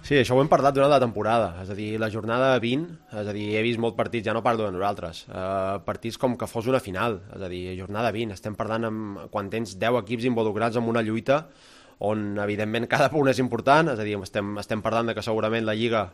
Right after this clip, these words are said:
eh, o de salvació o la permanència es jugarà a pocs punts, convençut, és a dir, perquè hi ha tants equips que no, és impossible que tothom guanyi tots els partits, eh, però és, és el que et estic dient, és a dir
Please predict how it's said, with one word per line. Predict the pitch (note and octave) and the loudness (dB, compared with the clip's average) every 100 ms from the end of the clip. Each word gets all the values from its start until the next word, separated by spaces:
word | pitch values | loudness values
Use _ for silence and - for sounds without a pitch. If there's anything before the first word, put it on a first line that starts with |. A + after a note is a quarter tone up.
| - | -6
eh, | G2+ G2+ G2 G2 G2 G2 | -2 0 0 0 0 2
o | G#2 | 2
de | G#2 | 0
salvació | A2 G#2+ G2+ A2+ B2 | -2 -2 -2 0 2
o | A2 G2 G2+ G2 | 0 -2 -4 -2
la | G2 | -2
permanència | G2 G#2 A#2 A#2 G2+ | -2 -2 -2 -2 -6
es | F2 | -4
jugarà | G2+ G2+ A#2 A#2+ | -2 2 4 4
a | G#2 G2 G2 F#2+ | 4 2 0 0
pocs | A#2 - | -2 0
punts, | A#2+ D3+ E3 - _ _ - | -2 -2 -4 -12 _ _ -12
convençut, | F#2+ F#2 A#2 E3 - - _ | -8 -4 -2 -2 -6 -20 _
és | F#2 | -10
a | |
dir, | F2+ | -8
perquè | F2+ F#2+ F#2 | -6 -6 -4
hi | |
ha | G2 | -4
tants | G2 F#2+ | -4 -4
equips | F#2+ G2 | -8 -8
que | F#2 | -8
no, | F2+ | -6
és | F2+ G2+ | -8 -8
impossible | G2 G2 G#2+ | -10 -8 -6
que | G#2 | -4
tothom | G2 G2 | -6 -4
guanyi | G2 G2+ | -4 -4
tots | G2 F#2+ | -6 -6
els | - | -8
partits, | F2+ D3+ E3 - - - - - - | -4 -4 -4 -14 -20 -20 -20 -20 -10
eh, | - A#2 A2+ G#2+ G#2 G2+ G2 G2 F#2+ F#2 - - | 0 4 4 4 2 0 0 0 -2 -6 -12 -8
però | A2 A2 A#2+ | 0 2 2
és, | A#2 - | 0 -4
és | - B2 | -6 -4
el | D3+ | 0
que | C#3+ | 0
et | C3+ | 0
estic | A2 | -2
dient, | G#2 B2+ G#2+ G2+ | 2 4 2 -4
és | |
a | G#2 | -4
dir | G#2+ | -4